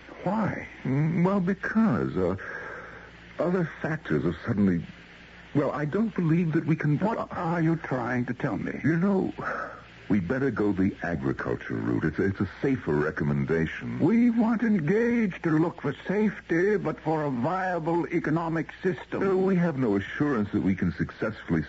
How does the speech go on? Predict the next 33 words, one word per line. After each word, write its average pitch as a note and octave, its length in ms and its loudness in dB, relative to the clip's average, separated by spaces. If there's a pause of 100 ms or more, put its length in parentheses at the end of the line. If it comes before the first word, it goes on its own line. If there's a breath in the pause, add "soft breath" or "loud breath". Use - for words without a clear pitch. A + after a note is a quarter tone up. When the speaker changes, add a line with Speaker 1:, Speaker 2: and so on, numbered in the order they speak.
(100)
Speaker 2:
stock F3 360 -2
those D#2+ 260 2
waters C#2+ 420 2
with C2+ 140 0 (120)
fish. - 200 0 (260)
Speaker 1:
But - 140 -4 (240)
fisheries F3+ 580 0
not G3 200 0
only F#3 240 0
solves G#3 580 0
the D3+ 140 4
employment G3+ 680 0
problem, A2+ 380 -2
it C3 100 0
also G3 360 2
assures A3 420 0
the D#3+ 100 -2
people A3 420 0
of B2+ 80 0
a D3 80 0
protein F3+ 560 0
diet. A3 480 0
Speaker 2:
Yes, C#3+ 220 -2 (140)
such - 160 -4
a C3 40 -2
program A2 540 -2
cannot G#2 340 -2
be E2 160 -2
implemented D#2+ 460 0
for D#2 80 -2
many D#2+ 220 2
years. F2+ 480 2
Speaker 1:
Why? D#3 420 -2